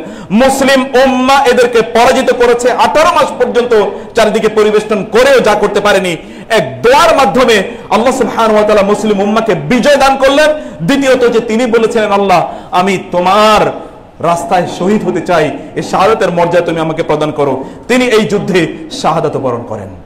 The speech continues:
কিন্তু বিষয়টি আরেকটি জায়গায় আমি বলছি, প্রিয় ভাইরা, আরেকটি বিষয় আমি বলছি, তাহলে যে এই যুদ্ধের একটি সময় তিনি ফজরের সালাত আদায় করতে পারেননি, কারণ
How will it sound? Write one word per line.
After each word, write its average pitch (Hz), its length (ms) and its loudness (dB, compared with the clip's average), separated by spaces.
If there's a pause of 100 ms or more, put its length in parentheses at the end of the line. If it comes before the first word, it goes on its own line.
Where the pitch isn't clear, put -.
(680)
কিন্তু 262 160 0
বিষয়টি 302 380 2
আরেকটি 269 380 2
জায়গায় 170 300 2
আমি 143 140 -2
বলছি, 131 380 -6 (340)
প্রিয় 185 160 2
ভাইরা, 143 440 0 (960)
আরেকটি 214 400 0
বিষয় 175 280 -2
আমি 143 140 -4
বলছি, 135 400 -6 (240)
তাহলে 269 240 2
যে 208 200 4 (300)
এই 190 100 2
যুদ্ধের 220 680 2 (1800)
একটি - 240 -6
সময় 214 320 0
তিনি 180 180 -2
ফজরের 190 340 -2
সালাত 170 260 -2
আদায় 156 140 -2
করতে 147 180 -10
পারেননি, 107 400 -10 (880)
কারণ 156 260 -2